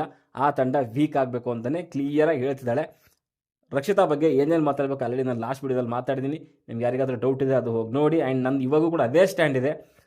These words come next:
ಅವಳು ಮಾಡ್ತಿರೋಂಥದ್ದು ಪಕ್ಕಾ ಕುತಂತ್ರದ ಆಟ ಅಂತಾನೆ ಹೇಳ್ತೀನಿ ನಾನು. ಯಾಕಂತಂದ್ರೆ ಅಲ್ಲಿ ಆಡ್ತಿರೋಂಥ ಆಟ ಆದ್ರೂ ಆಗಿರ್ಬೋದು, ಅಲ್ಲಿ ವರ್ತನೆ ಆದ್ರೂ ಆಗಿರ್ಬೋದು, ವ್ಯಕ್ತಿತ್ವ, ವ್ಯಕ್ತಿತ್ವ ಬಗ್ಗೆ ಮಾತಾಡ್ತಾಳೆ. ಅವಳು ವ್ಯಕ್ತಿತ್ವ ಬಗ್ಗೆ ಮಾತಾಡೋವಂಥ ಅರ್ಹತೆನೇ ಇಲ್ಲ ಅಂತ ಹೇಳ್ತೀನಿ ನಾನು.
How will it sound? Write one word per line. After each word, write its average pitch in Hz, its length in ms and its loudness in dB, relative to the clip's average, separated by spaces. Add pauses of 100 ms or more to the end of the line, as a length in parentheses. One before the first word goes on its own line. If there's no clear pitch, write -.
ಅವಳು 160 180 4
ಮಾಡ್ತಿರೋಂಥದ್ದು 139 760 2
ಪಕ್ಕಾ 151 720 0 (500)
ಕುತಂತ್ರದ 160 540 2
ಆಟ 135 240 2
ಅಂತಾನೆ 147 320 0
ಹೇಳ್ತೀನಿ 135 380 -2
ನಾನು. 131 300 -2
ಯಾಕಂತಂದ್ರೆ 139 480 0
ಅಲ್ಲಿ 127 160 0
ಆಡ್ತಿರೋಂಥ 135 460 -2
ಆಟ 127 220 0
ಆದ್ರೂ 131 180 0
ಆಗಿರ್ಬೋದು, 120 400 -4 (400)
ಅಲ್ಲಿ 120 160 -2
ವರ್ತನೆ 123 340 2
ಆದ್ರೂ 131 220 2
ಆಗಿರ್ಬೋದು, 117 560 -2
ವ್ಯಕ್ತಿತ್ವ, 165 640 0
ವ್ಯಕ್ತಿತ್ವ 151 440 -2
ಬಗ್ಗೆ 143 240 0
ಮಾತಾಡ್ತಾಳೆ. 127 840 -2
ಅವಳು 135 180 2
ವ್ಯಕ್ತಿತ್ವ 160 540 0
ಬಗ್ಗೆ 151 240 0
ಮಾತಾಡೋವಂಥ 135 640 0
ಅರ್ಹತೆನೇ 160 640 2
ಇಲ್ಲ 147 160 2
ಅಂತ 135 180 0
ಹೇಳ್ತೀನಿ 120 240 -2
ನಾನು. 107 340 -10